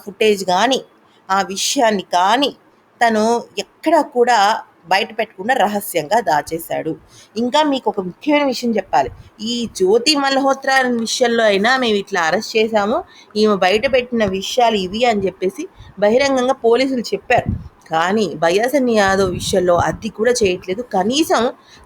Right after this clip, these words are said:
తల్లిదండ్రులకి కూడా చెప్పడం లేదు ఈ అబ్బాయిని ఎక్కడికి తీసుకెళ్లారు ఏంటి అనేది. అయితే చెన్నైలో, ఆ, ఫ్రెండ్స్ ఇంట్లో ఉన్నాడంట ఈ బయాసన్ని యాదవ్.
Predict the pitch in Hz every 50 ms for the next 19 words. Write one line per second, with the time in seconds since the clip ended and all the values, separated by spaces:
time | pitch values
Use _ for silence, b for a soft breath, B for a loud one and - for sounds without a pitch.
0 | B - 233 233 269 302 339 311 359 349 311 311 285 - 285 254 - 262 262 269
1 | - - - 240 - - 226 254 254 233 208 180 160 - _ _ 175 196 202 208
2 | 208 190 160 147 - 220 240 233 202 175 - - 220 233 - 208 208 208 - -
3 | 196 190 185 190 190 190 165 165 165 165 170 - 160 143 135 135 - - - -
4 | - _ - - - 190 190 262 294 - - - 247 208 208 247 302 330 311 269
5 | 202 180 220 277 466 523 480 - - _ _ _ - - - - - 208 196 196
6 | 196 - - 240 254 294 381 370 - 349 294 262 277 294 277 247 240 247 240 226
7 | 202 190 185 190 175 - - 190 185 - 180 180 196 208 208 - 208 180 175 160
8 | 151 151 143 147